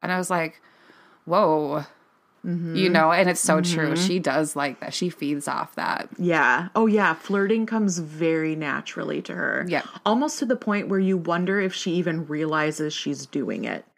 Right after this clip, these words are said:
Speaker 1: She knows. <laughs> Come on, Amy.
Speaker 2: <laughs> Okay, so we could say that about Rory then. Maybe Rory doesn't realize when she's flirting.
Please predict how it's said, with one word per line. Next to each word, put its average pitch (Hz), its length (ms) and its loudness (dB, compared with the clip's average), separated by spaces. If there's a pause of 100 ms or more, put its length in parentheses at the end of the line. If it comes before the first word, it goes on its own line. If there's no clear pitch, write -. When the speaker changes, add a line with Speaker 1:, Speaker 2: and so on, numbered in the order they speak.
(140)
Speaker 1:
She - 180 -6
knows. - 460 -12 (260)
<laughs> 698 280 -6 (400)
Come - 160 6
on, 165 180 0 (180)
Amy. - 120 0 (380)
Speaker 2:
<laughs> - 340 -12
Okay, 269 280 4
so 285 140 0
we 262 140 4
could 269 160 2
say 247 160 4
that 233 100 2
about 180 320 2
Rory 165 380 2
then. 131 400 -2
Maybe 202 260 4
Rory 170 460 0
doesn't - 340 -4
realize 117 480 -4
when 165 140 -6
she's 160 320 -6
flirting. - 500 -10